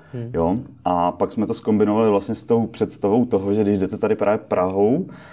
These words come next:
Speaker 2: třeba tím centrem, tak kam ty turisti jako vlastně to, co se jim prodá za alkohol, je jako třeba hodně vtipný, že jsou taky
Speaker 1: Hmm.
Speaker 2: ty prapodivný absinty, ruský vodky,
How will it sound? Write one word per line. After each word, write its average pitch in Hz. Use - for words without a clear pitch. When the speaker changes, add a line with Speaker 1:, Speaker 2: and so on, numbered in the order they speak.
Speaker 2:
třeba 92
tím 113
centrem, 98
tak 113
kam 95
ty 120
turisti 104
jako 113
vlastně 110
to, 104
co 107
se 123
jim 113
prodá 104
za 104
alkohol, 107
je 101
jako 87
třeba 92
hodně 92
vtipný, -
že 85
jsou 92
taky 120
Speaker 1:
Hmm. 113
Speaker 2:
ty 98
prapodivný 98
absinty, 120
ruský 98
vodky, 120